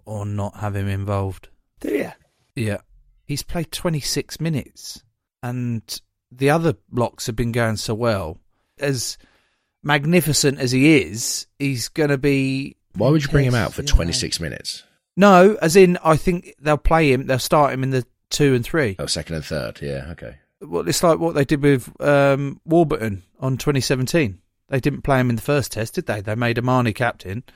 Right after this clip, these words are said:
Speaker 1: and then he came off the bench in the first test, didn't he? They didn't start him 'cause of his
Speaker 3: Yeah,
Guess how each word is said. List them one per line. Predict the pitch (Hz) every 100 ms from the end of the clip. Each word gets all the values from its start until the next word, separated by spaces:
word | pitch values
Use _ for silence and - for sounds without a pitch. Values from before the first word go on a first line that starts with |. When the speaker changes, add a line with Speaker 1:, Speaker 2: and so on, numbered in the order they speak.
| _ _ _ _ _
Speaker 1:
and | 123 127
then | 131 131 131 127
he | 120
came | - 139 139 139
off | 131 -
the | - 131 127 -
bench | 165 104 - 113
in | 113
the |
first | - 156 147 -
test, | 90 -
didn't | 147 101
he? |
They | 104
didn't | 139 113 -
start | - 98 101
him | - 147
'cause | 131
of | 127
his |
Speaker 3:
Yeah, | 101